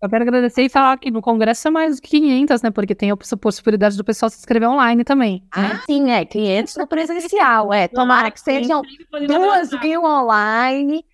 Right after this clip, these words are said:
Speaker 1: É.
Speaker 2: mais quinhentas lá.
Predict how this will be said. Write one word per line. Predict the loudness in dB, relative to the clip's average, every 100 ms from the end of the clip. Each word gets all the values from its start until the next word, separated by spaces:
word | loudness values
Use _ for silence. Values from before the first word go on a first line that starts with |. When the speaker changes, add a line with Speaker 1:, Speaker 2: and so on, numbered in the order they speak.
| -6
Speaker 1:
É. | -2 0 0 0
Speaker 2:
mais | 0 0 0 -2
quinhentas | -4 -2 0 0 0 -2 -2
lá. | 0 2 2 0 -2